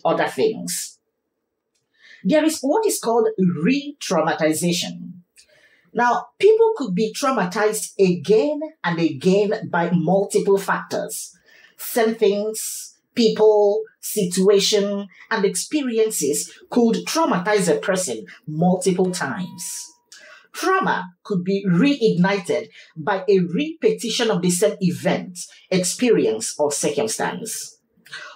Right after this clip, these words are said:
Already existing trauma could be triggered. There are buttons that could be pushed that has the capacity of re-traumatization.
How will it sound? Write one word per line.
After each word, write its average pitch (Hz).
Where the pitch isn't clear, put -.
Already 208
existing 180
trauma 156
could 220
be 190
triggered. -
There 220
are 185
buttons -
that 196
could 294
be 190
pushed -
that 180
has 254
the 180
capacity 180
of 151
re-traumatization. 147